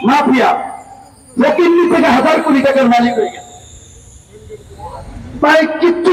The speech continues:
ছিল না, একটা ভাঙ্গা টিনের ঘর। সাভার উপজেলার চেয়ারম্যান রাজীব হাজার কোটি টাকার মালিক হয়েছেন। টি-, টিভিতে interview দিয়েছেন, হাত কেটে ফেলেছেন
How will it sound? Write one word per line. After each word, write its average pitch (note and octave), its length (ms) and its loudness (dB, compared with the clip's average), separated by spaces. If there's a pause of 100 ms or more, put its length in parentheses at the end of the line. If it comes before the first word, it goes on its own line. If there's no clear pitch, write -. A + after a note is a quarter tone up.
ছিল F4 120 2 (120)
না, - 80 2 (760)
একটা F#4 160 -2 (120)
ভাঙ্গা E4 360 2
টিনের D#4 260 2 (100)
ঘর। C#4+ 200 2 (500)
সাভার - 360 2
উপজেলার D4+ 480 2
চেয়ারম্যান C4+ 320 2 (100)
রাজীব C4+ 320 2 (760)
হাজার F4+ 400 0 (100)
কোটি E4+ 240 2
টাকার C#4+ 200 2 (100)
মালিক C4+ 260 2
হয়েছেন। - 280 -4 (1040)
টি-, A3+ 240 0
টিভিতে D4 340 2
interview D#4+ 400 2
দিয়েছেন, D#4+ 320 2 (520)
হাত F4+ 260 0
কেটে E4 220 0
ফেলেছেন C#4+ 360 2